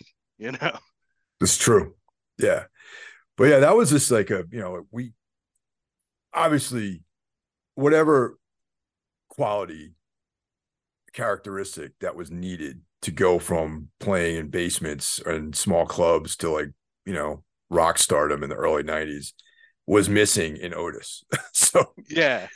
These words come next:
Speaker 2: you know what I'm saying? And, like, but nonetheless, it was just interesting to see how the industry responded back then to bands that seemed to be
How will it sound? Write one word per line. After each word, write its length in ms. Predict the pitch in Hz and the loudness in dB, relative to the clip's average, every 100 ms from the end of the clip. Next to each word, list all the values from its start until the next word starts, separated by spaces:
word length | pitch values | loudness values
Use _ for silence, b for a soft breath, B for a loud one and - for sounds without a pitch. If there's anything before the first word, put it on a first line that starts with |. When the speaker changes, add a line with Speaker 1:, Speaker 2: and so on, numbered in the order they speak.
| _ _ - | _ _ -2
Speaker 2:
you 80 | 135 | 2
know 60 | |
what 60 | 139 | 2
I'm 80 | 127 | 2
saying? 340 | 160 151 147 | 2 2 0
And, 140 | 127 135 | -2 -2
like, 220 | 139 - | -2 0
but 220 | 156 143 - _ _ _ - | 0 -2 -4 _ _ _ -8
nonetheless, 960 | 160 202 185 151 214 113 - - - _ _ _ _ _ _ _ | -2 -2 -2 -4 -4 -6 -12 -20 -20 _ _ _ _ _ _ _
it 80 | 139 | -8
was 160 | 147 | -6
just 220 | 139 147 - | -4 -6 -6
interesting 800 | 160 165 151 - 113 101 92 85 _ _ _ _ _ _ _ _ - | -10 -8 -12 -12 -14 -14 -16 -18 _ _ _ _ _ _ _ _ -10
to 120 | 131 | -8
see 540 | - - 170 156 123 - | -6 -4 -2 -2 -4 -6
how 560 | - 127 120 117 117 101 | -6 -2 0 2 2 0
the 180 | 110 | -8
industry 440 | 120 127 123 - 110 | -10 -10 -10 -10 -12
responded 800 | 95 - - 110 123 104 76 73 | -10 -12 -10 -6 -6 -6 -10 -12
back 340 | 76 71 - | -12 -12 -14
then 300 | 67 69 64 64 | -18 -18 -18 -14
to 320 | 95 87 82 | -12 -10 -12
bands 560 | 71 92 92 90 82 78 | -6 -2 -2 -2 -6 -4
that 260 | 87 80 | -4 -2
seemed 280 | - 95 92 | -4 -4 -4
to 60 | 82 | -6
be 380 | 82 82 78 | -8 -8 -10